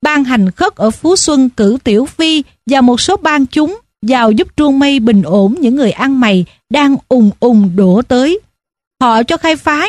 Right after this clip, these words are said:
những vùng đất còn bỏ hoang, rồi thiết lập những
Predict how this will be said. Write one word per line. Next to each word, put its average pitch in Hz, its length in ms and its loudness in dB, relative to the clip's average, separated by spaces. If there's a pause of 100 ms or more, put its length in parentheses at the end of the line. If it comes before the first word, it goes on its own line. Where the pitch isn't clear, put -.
những 247 240 0
vùng 214 260 0
đất 311 260 -2
còn 202 260 0
bỏ 190 180 2
hoang, 269 360 0 (260)
rồi 240 320 2
thiết 415 220 -2
lập 254 160 -2 (200)
những 226 280 2